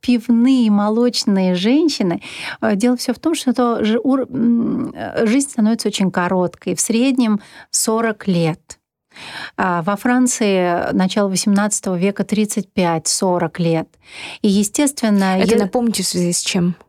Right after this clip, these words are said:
Speaker 1: Э, великие географические открытия, открытия прежде всего, и н-, новые инфекции, эпидемии, все повторяется в нашей жизни. Поэтому, если женщина худенькая, она больная, нездоровая,
Speaker 2: Мгм.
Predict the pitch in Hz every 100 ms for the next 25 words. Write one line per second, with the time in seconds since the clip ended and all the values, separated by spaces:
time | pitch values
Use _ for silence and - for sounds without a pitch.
0 | - 226 214 220 220 240 240 247 285 -
1 | 220 233 220 208 240 202 - 214 190 202
2 | 196 202 - - 196 233 240 208 190 190
3 | 185 175 - 190 180 180 185 196 196 185
4 | 180 185 190 - 202 208 196 185 180 -
5 | 247 - 202 180 190 185 226 254 220 190
6 | - 240 214 - 180 175 170 185 175 -
7 | 180 170 175 160 165 - _ - - -
8 | - 214 233 208 190 190 190 180 190 175
9 | 185 160 311 349 302 285 294 294 294 208
10 | 190 180 175 170 180 240 294 294 240 190
11 | - 175 175 254 262 240